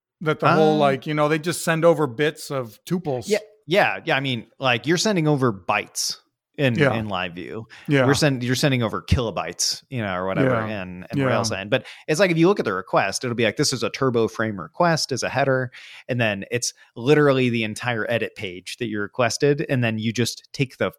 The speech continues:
Speaker 2: frame from that, the I D, and then
Speaker 1: Yeah.
Speaker 2: just plunk it into the spot.
Speaker 1: Oh,
Speaker 2: And
Speaker 1: yeah,
Speaker 2: I was like,
Speaker 1: that's right.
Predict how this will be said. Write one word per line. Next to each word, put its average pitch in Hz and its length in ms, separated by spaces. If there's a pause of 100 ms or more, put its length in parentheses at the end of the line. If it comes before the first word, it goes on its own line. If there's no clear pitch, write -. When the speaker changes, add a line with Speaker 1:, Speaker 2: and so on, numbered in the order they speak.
(160)
Speaker 2:
frame 98 800
from 107 220
that, 101 260
the 107 100
I 117 200
D, 104 480
and 107 120
then 156 120
Speaker 1:
Yeah. 156 200
Speaker 2:
just 135 220
plunk 117 240
it 107 60
into 98 280
the 180 60
spot. 185 340
Speaker 1:
Oh, - 40
Speaker 2:
And 180 80
Speaker 1:
yeah, 127 100
Speaker 2:
I 127 40
was 127 100
like, 120 160
Speaker 1:
that's - 160
right. 170 420